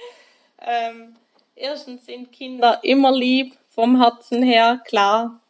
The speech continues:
Die machen halt auch manchmal Quatsch, aber das hat ja auch manchmal Hintergründe, dass sie eben zu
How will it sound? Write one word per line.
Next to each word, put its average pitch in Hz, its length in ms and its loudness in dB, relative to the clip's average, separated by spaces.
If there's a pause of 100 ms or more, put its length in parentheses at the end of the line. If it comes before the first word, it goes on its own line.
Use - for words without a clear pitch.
Die 214 160 -6
machen 208 340 -2
halt 208 240 2
auch 196 140 0
manchmal 202 480 -8
Quatsch, 202 540 -6
aber 196 180 -4
das 196 240 -8
hat 196 220 -6
ja 190 180 -4
auch 185 80 -8 (480)
manchmal 190 440 -10
Hintergründe, 208 760 2
dass 190 220 0
sie - 120 -10
eben 196 260 -8
zu 214 280 -20